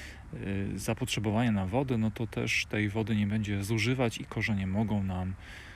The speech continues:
niestety zagniwać, czyli musimy bacznie obserwować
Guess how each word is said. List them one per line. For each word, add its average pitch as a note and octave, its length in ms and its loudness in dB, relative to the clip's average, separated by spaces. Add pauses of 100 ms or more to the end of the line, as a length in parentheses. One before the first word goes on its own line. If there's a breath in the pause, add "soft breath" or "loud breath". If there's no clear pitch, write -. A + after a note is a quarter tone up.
(160 loud breath)
niestety A2 560 0 (120)
zagniwać, G#2+ 840 0
czyli A#2+ 320 2
musimy G#2 640 2
bacznie A2+ 480 0
obserwować G2+ 680 -2